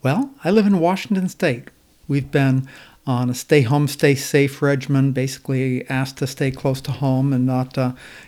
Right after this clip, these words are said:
get near anybody if we can help it, uh, for the last couple of months. But just in the last week or so, uh, Washington has opened up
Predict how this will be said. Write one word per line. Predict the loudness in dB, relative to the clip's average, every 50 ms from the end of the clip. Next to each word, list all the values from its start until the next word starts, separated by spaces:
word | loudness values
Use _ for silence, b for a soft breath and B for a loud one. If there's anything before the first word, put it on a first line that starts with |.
| B
get | -2 0 2 4
near | 4 4 4
anybody | 4 2 0 0 -2 -4 -4
if | -6 -6 -8
we | -8
can | -8 -6 -4
help | -2 -2 -2 -2 -2 -4
it, | -6 -8 B B B B B B B -6
uh, | -4 -4
for | -4 -4 -4
the | -2 0
last | 0 0 0 -2 -4 -4
couple | -4 -4 -2 0 0
of | 0
months. | 0 0 -2 -2 -4 -8 -12 -16 -16 B B B B B B _ _ -2
But | -2 -2 -2 -4 -6
just | -4 -2 -2 -2 -2 -4 -2
in | -2 0
the | 0
last | 0 0 0 -2 -4 -4 -2
week | -2 -2 -2 -2 -4
or | -4
so, | -4 -4 -6 -6 -6 -6 -8 -10 -12 B B B B B B -8
uh, | -4
Washington | -2 -2 0 -2 -2 -2 -2 0 0
has | -2 0 0
opened | 0 0 2 0 -2 -2 0
up | -2 -2 -4 -8